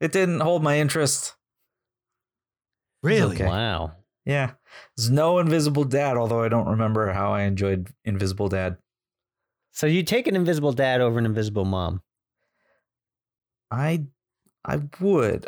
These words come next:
Speaker 1: I feel like there were way more hijinks in Invisible Dad.
Speaker 2: Yeah.
Speaker 3: Hey, let me ask you guys this. If one of your parents had the power to go invisible, which parent would you want to be in charge of the invisible power?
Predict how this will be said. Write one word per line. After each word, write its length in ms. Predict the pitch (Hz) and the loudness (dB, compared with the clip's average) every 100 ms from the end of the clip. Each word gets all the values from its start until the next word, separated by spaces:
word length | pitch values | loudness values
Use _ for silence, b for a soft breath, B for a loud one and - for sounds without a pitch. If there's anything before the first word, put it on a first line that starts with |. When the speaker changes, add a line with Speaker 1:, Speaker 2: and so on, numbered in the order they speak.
| - | -6
Speaker 1:
I 40 | |
feel 200 | - 196 | -2 0
like 160 | 190 151 | 2 2
there 140 | 156 | 2
were 200 | 151 131 | 2 2
way 220 | 135 151 | 0 2
more 200 | 147 143 | 2 2
hijinks 600 | 123 135 117 110 98 - - | 0 0 0 0 0 -2 -2
in 140 | 110 | -2
Invisible 440 | 107 101 104 98 101 | 0 0 -2 -2 -2
Dad. 380 | 95 92 87 85 _ _ _ _ _ _ _ _ _ _ _ _ - | -2 -2 -2 -6 _ _ _ _ _ _ _ _ _ _ _ _ -8
Speaker 2:
Yeah. 320 | 131 110 92 - | -4 -4 -4 0
Speaker 3:
Hey, 140 | 185 | 2
let 160 | 156 196 | 2 2
me 140 | 202 | 0
ask 180 | 196 - | 0 0
you 120 | 190 | 0
guys 300 | 170 170 135 120 | 2 2 0 0
this. 340 | 147 - - - | -2 -2 -4 -4
If 180 | 139 | -2
one 240 | 135 156 196 | 0 0 0
of 160 | 175 | 0
your 220 | 147 147 165 | 2 0 -2
parents 680 | - 180 190 202 - - - | -2 0 0 0 -4 -8 -6
had 200 | 160 156 | -4 -2
the 60 | 165 | -4
power 400 | 175 165 175 170 | -2 0 2 0
to 140 | - | -2
go 260 | 135 147 151 | -2 0 2
invisible, 760 | 143 123 139 147 147 170 175 _ _ _ _ 123 | 2 0 0 0 0 0 0 _ _ _ _ -2
which 300 | 156 - - | -2 -2 -6
parent 380 | 165 147 143 135 | -2 0 0 0
would 140 | 135 | 0
you 120 | 131 131 | 0 2
want 340 | 127 127 - | 2 -2 -4
to 280 | - 127 123 - - 127 | -2 -2 -2 -10 -16 -2
be 180 | 135 131 | 0 2
in 80 | 120 | 0
charge 400 | - 123 123 120 | 0 0 0 -2
of 120 | 110 | 0
the 100 | 117 | 0
invisible 420 | 110 123 117 104 | 2 0 0 -2
power? 420 | - 92 82 - | -4 -8 -8 -8